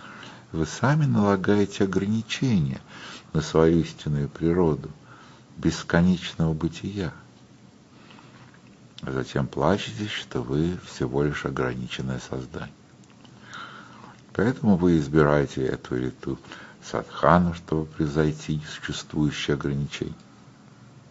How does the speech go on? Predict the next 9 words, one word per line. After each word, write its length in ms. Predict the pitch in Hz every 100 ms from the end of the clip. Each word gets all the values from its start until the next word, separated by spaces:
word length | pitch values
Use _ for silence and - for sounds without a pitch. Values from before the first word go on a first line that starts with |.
| - - - - - - - - - - - - - - -
Но 80 | 65
если 480 | 71 95 - - - - -
сама 380 | - 98 104 101
ваша 260 | 98 -
садхана 840 | 90 - 95 - - 85 82 64 - - - - - - -
предполагает 840 | 80 76 - 82 80 78 80 69 -
существование 960 | - 76 80 - 87 85 87 78 71 69
этих 260 | - -
ограничений, 840 | 73 73 73 76 76 - 87 82